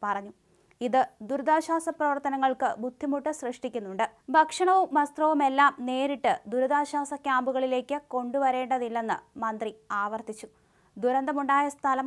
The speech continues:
കാണാൻ പലരും വരുന്നത് ദുരിതാശ്വാസ പ്രവർത്തനങ്ങൾക്കടക്കം പ്രശ്നമാക്കുന്നുണ്ട്. ദുരന്തം നടന്ന സ്ഥലം കണ്ടിട്ട് പോവുകയാണ് പലരും. ഒഴിഞ്ഞുപോയ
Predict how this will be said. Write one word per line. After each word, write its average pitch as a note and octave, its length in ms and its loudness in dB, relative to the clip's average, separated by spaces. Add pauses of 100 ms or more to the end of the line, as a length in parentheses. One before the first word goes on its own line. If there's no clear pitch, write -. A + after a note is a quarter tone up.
കാണാൻ C4 300 2 (140)
പലരും C4 420 2
വരുന്നത് A#3+ 380 2 (400)
ദുരിതാശ്വാസ E4+ 560 2 (140)
പ്രവർത്തനങ്ങൾക്കടക്കം C#4 1000 0 (180)
പ്രശ്നമാക്കുന്നുണ്ട്. A3+ 840 -4 (680)
ദുരന്തം F4 460 4
നടന്ന D#4+ 340 4
സ്ഥലം C#4+ 320 2 (100)
കണ്ടിട്ട് C4+ 400 0
പോവുകയാണ് B3 560 2 (120)
പലരും. G3 340 -4 (540)
ഒഴിഞ്ഞുപോയ C#4+ 600 2